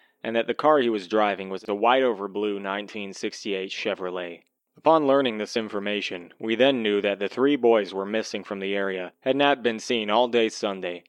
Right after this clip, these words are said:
as of approximately two thirty Sunday morning. Not going into too much detail,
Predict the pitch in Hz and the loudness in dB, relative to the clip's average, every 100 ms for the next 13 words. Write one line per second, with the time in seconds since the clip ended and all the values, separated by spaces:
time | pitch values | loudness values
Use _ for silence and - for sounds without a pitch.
0 | - 131 123 113 127 123 117 123 110 107 | -4 -2 0 0 4 4 4 0 -8 -6
1 | 104 - 139 127 120 107 95 - 107 104 | -6 -4 -4 0 0 0 -2 -4 -4 -2
2 | 101 95 92 92 - _ _ _ - 110 | -4 -4 -8 -12 -20 _ _ _ -6 0
3 | 139 127 131 123 113 110 110 131 123 104 | 0 2 2 2 -4 -8 -6 -4 -2 -2
4 | - 104 101 - 98 98 | -4 -8 -10 -4 -4 -4